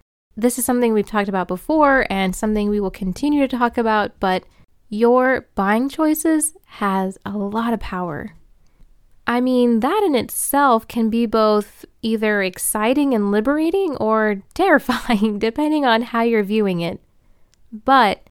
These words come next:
regardless, it is exciting to know that just by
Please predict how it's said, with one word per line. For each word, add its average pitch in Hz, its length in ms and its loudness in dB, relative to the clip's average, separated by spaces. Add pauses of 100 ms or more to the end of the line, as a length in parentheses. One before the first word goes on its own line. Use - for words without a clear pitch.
regardless, 220 880 0 (240)
it 269 160 6
is 277 180 4
exciting 233 500 0
to 226 140 -4
know 202 260 0
that 185 380 -2 (420)
just 247 460 -4
by 262 540 0